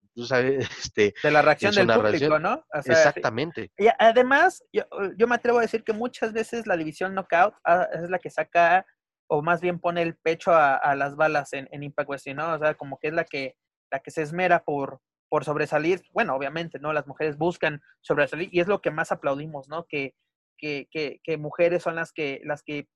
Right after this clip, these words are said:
Speaker 2: tratan de enaltecer este, este deporte espectáculo. Pero, en fin,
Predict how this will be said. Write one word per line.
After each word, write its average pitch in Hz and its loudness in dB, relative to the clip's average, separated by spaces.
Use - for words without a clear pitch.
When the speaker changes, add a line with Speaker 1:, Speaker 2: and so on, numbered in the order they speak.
Speaker 2:
tratan 180 2
de 160 0
enaltecer 147 -4
este, - -6
este 156 -6
deporte 147 -8
espectáculo. 147 -10
Pero, 180 2
en 170 -6
fin, 180 -2